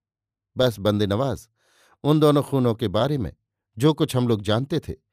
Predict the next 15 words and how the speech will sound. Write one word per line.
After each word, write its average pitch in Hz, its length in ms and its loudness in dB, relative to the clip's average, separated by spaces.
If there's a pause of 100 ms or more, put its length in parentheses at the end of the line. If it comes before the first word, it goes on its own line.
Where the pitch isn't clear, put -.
(580)
उसकी 175 240 2
रिपोर्ट 156 340 2
हुजूर 135 280 2
की 127 160 -6
खिदमत 117 400 -2
में 110 80 0
लिखवा 98 320 -2
दी 101 120 -10
गई। 69 180 -14 (1040)
बस 143 200 4
यहां 139 180 4
तक 139 180 0
पढ़कर 139 320 0
कोतवाल 135 440 2
साहब 127 440 0